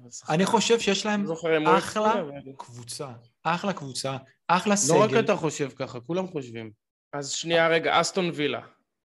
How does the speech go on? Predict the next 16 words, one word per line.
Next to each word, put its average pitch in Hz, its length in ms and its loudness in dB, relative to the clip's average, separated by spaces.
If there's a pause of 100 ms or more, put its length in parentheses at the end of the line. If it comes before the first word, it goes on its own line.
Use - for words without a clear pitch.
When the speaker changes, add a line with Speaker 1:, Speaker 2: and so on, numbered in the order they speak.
(100)
Speaker 1:
כמו 170 120 -2
Speaker 2:
כן. 170 60 0
Speaker 1:
שאמרת, 156 540 2
רכישות 143 760 -6
יפות, 170 600 -2 (420)
Speaker 2:
כן. 139 220 -2
Speaker 1:
סיימו 147 400 -6
יפה 160 260 0
עם 156 180 -2
ג'ק 147 200 -4
גריליש, 151 800 -6 (360)
Speaker 2:
מהמם. 127 220 -4
Speaker 1:
גם 147 280 2
Speaker 2:
של-, 147 100 6
Speaker 1:
אמרו 151 120 2
ש-, - 160 -4